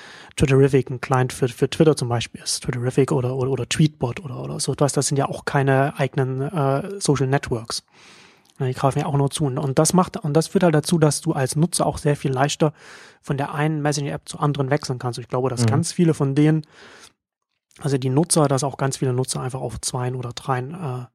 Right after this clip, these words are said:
Speaker 1: als aktive Nutzer gezählt werden, weil du dann halt nur irgendwie innerhalb von dreißig Tagen mal eine Message empfangen oder gesendet haben musst.
Speaker 2: Mhm.
Speaker 1: Und dann bist du halt schon ein aktiver Nutzer dann da. Ähm, und das führt halt dazu, dass es sehr viel leicht,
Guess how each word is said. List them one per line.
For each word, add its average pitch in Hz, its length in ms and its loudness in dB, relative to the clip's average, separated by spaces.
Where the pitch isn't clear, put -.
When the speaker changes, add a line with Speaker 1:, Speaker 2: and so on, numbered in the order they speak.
Speaker 1:
als 135 160 -6
aktive 139 360 -2
Nutzer 139 280 2
gezählt 135 480 0
werden, 139 280 2
weil 127 120 -4
du 131 80 -2
dann 131 120 -4
halt 127 180 -6
nur 139 140 0
irgendwie 127 200 -2
innerhalb 127 240 -4
von 131 100 -6
dreißig 131 340 -8
Tagen 135 240 -4
mal 135 160 -4
eine 135 160 -8
Message 135 360 -2
empfangen 147 340 0
oder 131 140 2
gesendet 135 360 2
haben 131 180 0
musst. 147 300 0
Speaker 2:
Mhm. 131 140 6
Speaker 1:
Und 143 60 6
dann 127 100 0
bist - 200 -2
du 127 60 2
halt 120 160 -4
schon 131 440 -8
ein 139 40 -10
aktiver 143 440 -6
Nutzer 143 280 -6
dann 139 200 -12
da. 143 180 -14
Ähm, 131 320 2
und 147 120 2
das 156 140 4
führt - 220 -2
halt 185 120 0
dazu, 170 260 -2
dass 151 160 0
es 151 100 -2
sehr 156 160 2
viel 147 200 -6
leicht, 139 340 -2